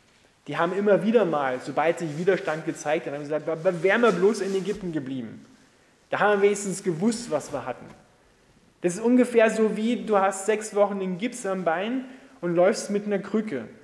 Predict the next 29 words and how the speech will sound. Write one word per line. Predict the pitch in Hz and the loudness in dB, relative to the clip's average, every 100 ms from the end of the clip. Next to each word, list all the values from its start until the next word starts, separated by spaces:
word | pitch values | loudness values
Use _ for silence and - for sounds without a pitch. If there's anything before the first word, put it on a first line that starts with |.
| - _ | -20 _
Wenn | 180 | 2
du | 185 | 4
den | 185 | 2
Gips | 196 240 - | 2 0 -2
dann | 190 | -4
abbekommst, | 190 208 - 277 - 170 135 117 - - - _ _ _ | 0 -2 2 -2 0 -4 -4 -6 -12 -16 -20 _ _ _
dann | 170 180 | 0 2
musst | 208 247 247 | 2 2 -2
du | 214 | -2
diese | 196 190 190 | -2 -2 -2
Fehlhaltung, | - - 226 240 269 285 - 180 180 180 180 175 170 | -4 -6 -2 2 2 2 0 2 4 4 2 0 0
die | 160 | 0
du | 165 | 0
da | 165 160 | 2 2
antrainiert | 160 180 185 190 190 208 208 | 2 -4 -4 -4 -2 -4 -4
hast, | 202 208 - - | -6 -6 -8 -6
dir | 190 175 | -4 0
wieder | 185 180 - | 0 0 0
abtrainieren. | 226 - - - 185 160 160 165 139 135 127 | -2 -4 -12 -8 -6 -6 -2 -2 -2 -4 -4
Deine | 143 156 | -4 -4
Muskeln | 160 214 220 214 190 | -6 -6 -6 -6 -4
müssen | 185 170 | -6 -8
sich | 175 | -4
wieder | 180 180 | -4 -2
darauf | 170 156 156 | -2 -2 -2
einstellen, | 175 214 240 - - 156 147 143 | -2 -2 -2 -6 -4 -4 -4 -6
auf | 135 - | -10 -10
das | 139 - | -14 -10
Neue. | 123 123 113 | -4 -4 -4